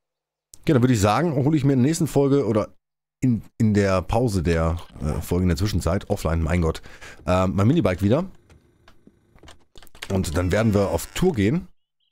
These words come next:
Da, guck mal, die sind alle wieder neu gespawnt hier, ne?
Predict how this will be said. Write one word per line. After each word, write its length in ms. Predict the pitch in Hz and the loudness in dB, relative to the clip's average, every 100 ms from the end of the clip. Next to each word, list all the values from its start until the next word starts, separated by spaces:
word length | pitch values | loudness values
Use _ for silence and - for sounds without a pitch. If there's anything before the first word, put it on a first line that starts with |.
| - - - - - - _ - - _ _ _ - - _ _ _ _ _ _ _ _ _ _ _ _ _ _ _ _ _ _ - | -20 -20 -20 -20 -20 -20 _ -20 -20 _ _ _ -20 -20 _ _ _ _ _ _ _ _ _ _ _ _ _ _ _ _ _ _ -12
Da, 80 | - | -8
guck 120 | 131 | -4
mal, 80 | 98 | -2
die 80 | |
sind 140 | 87 - | 0 0
alle 160 | 92 | 0
wieder 120 | 131 143 | 2 2
neu 140 | 139 | 0
gespawnt 340 | 127 - 101 | -2 0 -2
hier, 100 | 71 | 0
ne? 160 | 76 | 0